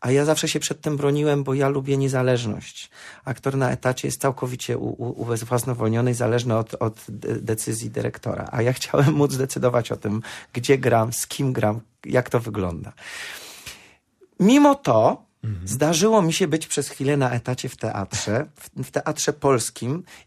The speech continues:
Speaker 1: i bardzo nie chciałem być w tym teatrze, nie czułem się tam dobrze, ale tak się akurat u-, złożyło. Grałem tam wtedy w, w jednym spektaklu dużą rolę i, i przyjąłem ten etat. Ale znowu, no nie ma tego złego, co by na dobre nie wyszło.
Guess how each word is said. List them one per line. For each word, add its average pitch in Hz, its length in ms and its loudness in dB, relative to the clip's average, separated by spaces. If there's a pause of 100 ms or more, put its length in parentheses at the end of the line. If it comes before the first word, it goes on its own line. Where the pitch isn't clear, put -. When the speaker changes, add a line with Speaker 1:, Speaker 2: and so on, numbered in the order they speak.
Speaker 1:
i 151 260 -4 (520)
bardzo 185 480 2
nie 175 100 0
chciałem 110 440 2
być 104 180 -4
w - 40 -20
tym 110 160 -6
teatrze, 127 380 -2
nie 151 120 2
czułem 127 280 2
się 110 120 -6
tam 107 220 -2
dobrze, 104 460 -2 (240)
ale 202 200 4
tak 190 180 0
się - 120 0
akurat 160 360 0
u-, 139 220 0
złożyło. 123 560 0
Grałem 139 340 2
tam 123 160 -2
wtedy 120 300 -6
w, 117 60 -16 (300)
w - 40 -14
jednym 123 240 -4
spektaklu - 460 -6
dużą 110 280 -6
rolę - 340 -2
i, - 160 -10
i 117 40 -12
przyjąłem 110 420 -2
ten 110 180 -6
etat. - 260 -4 (380)
Ale 202 200 4
znowu, 196 280 4
no 127 120 2
nie 143 120 4
ma 160 120 2
tego 147 240 0
złego, 120 300 0
co 139 120 -2
by 135 80 0
na 123 120 2
dobre 117 300 0
nie 107 120 2
wyszło. 127 420 0